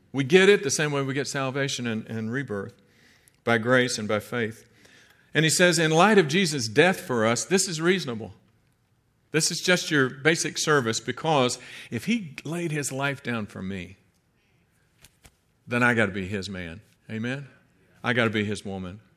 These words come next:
Uh, that's just my basic service. I wouldn't have a life right now. You know, um, Jim Gaffigan talked about the, the Pope back when the, we had a Pope who was shot, and how he actually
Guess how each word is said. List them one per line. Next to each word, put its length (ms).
Uh, 240
that's 260
just 180
my 120
basic 420
service. 520
I 140
wouldn't 260
have 240
a 60
life 320
right 220
now. 340
You 120
know, 320
um, 640
Jim 200
Gaffigan 580
talked 260
about 300
the, 120
the 300
Pope 280
back 220
when 120
the, 240
we 140
had 80
a 60
Pope 240
who 100
was 100
shot, 380
and 200
how 260
he 220
actually 460